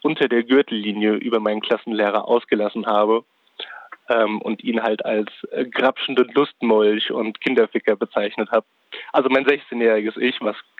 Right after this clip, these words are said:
sehr gemein und falsch war. Und das haben dann er und seine Kollegen halt leider halt alles gehört, weil die auf dem Balkon gegenüber waren.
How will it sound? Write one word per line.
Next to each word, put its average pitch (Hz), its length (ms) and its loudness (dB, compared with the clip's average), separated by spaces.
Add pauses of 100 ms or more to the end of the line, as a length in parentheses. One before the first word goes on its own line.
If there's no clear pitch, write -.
sehr 110 180 4
gemein 110 360 2
und 107 160 -6
falsch 104 260 0
war. 117 180 2 (880)
Und 151 400 4 (160)
das 160 140 -2 (180)
haben 170 340 -4
dann 160 260 0
er 170 260 4
und 170 120 -2
seine 139 500 2
Kollegen 139 540 0
halt 123 240 2
leider 123 320 2
halt 120 260 -2
alles 135 240 -2
gehört, 127 500 2
weil 127 100 0
die - 120 -12
auf - 100 -20
dem 120 120 -16
Balkon 123 380 -4
gegenüber 139 480 0
waren. 160 400 2